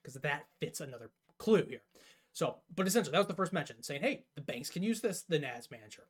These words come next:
So that, that was really interesting when I heard about it, but that was the, I didn't hear anything, I don't think until December,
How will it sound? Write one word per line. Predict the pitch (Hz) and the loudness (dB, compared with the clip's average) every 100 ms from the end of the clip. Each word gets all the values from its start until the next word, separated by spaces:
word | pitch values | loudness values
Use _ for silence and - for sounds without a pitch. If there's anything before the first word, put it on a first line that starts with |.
| - | -16
So | 127 | -6
that, | 147 185 - | -2 -2 2
that | 294 | 2
was | 185 | 2
really | 151 196 247 233 | 2 10 12 12
interesting | 185 185 160 180 | 8 0 0 0
when | 160 | 0
I | 139 | 2
heard | 156 190 | 0 2
about | 220 226 | 0 0
it, | 208 _ - - | -4 _ -10 -2
but | 160 | 2
that | 220 254 | 6 6
was | 208 | 6
the, | 214 208 208 - | 4 4 -2 -6
I | 160 240 | 0 2
didn't | 294 196 | 2 0
hear | 196 175 | -2 -4
anything, | 165 175 202 233 240 254 254 _ _ _ _ - | -2 0 0 0 0 -2 -10 _ _ _ _ -6
I | 156 - | -4 -2
don't | 175 208 202 | 0 0 0
think | 196 170 | -4 -2
until | 156 - 147 139 | -4 -4 -4 -4
December, | 120 - - - 135 135 123 98 | -8 -8 -8 -4 -4 -6 -12 -16